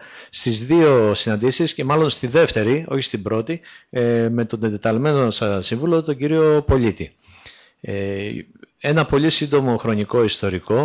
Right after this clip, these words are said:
Γνωρίζουμε πολύ καλά ότι από πέρσι έχει ξεκινήσει η διαδικασία προκήρυξη για αναλλαγή του χλωτοτάπητα. Ε, το χειμώνα που το έργο το πήρε ο ανάδοχος, αναβλήθηκε, ακυρώθηκε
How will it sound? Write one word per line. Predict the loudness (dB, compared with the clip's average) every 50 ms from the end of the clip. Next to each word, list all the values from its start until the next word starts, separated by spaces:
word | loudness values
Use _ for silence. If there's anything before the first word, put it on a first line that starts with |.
| 0 0
Γνωρίζουμε | 0 0 0 0 0 0 -2
πολύ | 0 0 0 0 0
καλά | 0 0 0 2 2 2 2 0 -2 -4 -10 -18 -20 -20
ότι | _ -6 -6 -2 0 0
από | 2 2 0 0
πέρσι | 2 0 0 0 -2 -2
έχει | -4 -4
ξεκινήσει | -4 -4 -4 -4 -4 -2 -2
η | 0
διαδικασία | 0 0 0 0 0 0 0 0 0 0 2 2 2 2 0 -2 -4 -6 -10 -18 -20 _ _ _
προκήρυξη | 0 0 0 0 0 0 2 2 2 2
για | 2 2
αναλλαγή | 2 0 0 0 0 -2 -2 -4
του | -6 -10
χλωτοτάπητα. | -6 -4 -4 -4 -4 -4 -2 0 0 0 0 0 -2 -2 -2 -2 -2 -4 -8 -16 -20 -20 -20 _ _ _
Ε, | -6 -4 -2 -2 -2 -4 -4 -4
το | _ -2 0
χειμώνα | 0 0 -2 0 2 2 2 2 2 2 2
που | 0 2 2 2 2 2 2 0 -2 -4 -6 -10 -12 -4
το | -2 2
έργο | 2 4 4 2 2
το | 2 0 -2
πήρε | 0 0 2 2 4
ο | 2 2
ανάδοχος, | 2 0 0 0 0 0 -2 -2 -4 -2 -2 -2 -2 -4 -6 -10 -12 _ _ _ _ _
αναβλήθηκε, | -6 -4 -2 -2 -2 -2 -2 2 2 2 2 0 -4 -4 -2 -4 -2 -2
ακυρώθηκε | -4 -6 -6 -2 0 2 4 4 4 2 2 -2 -2 -2 -2 -2 -2 -4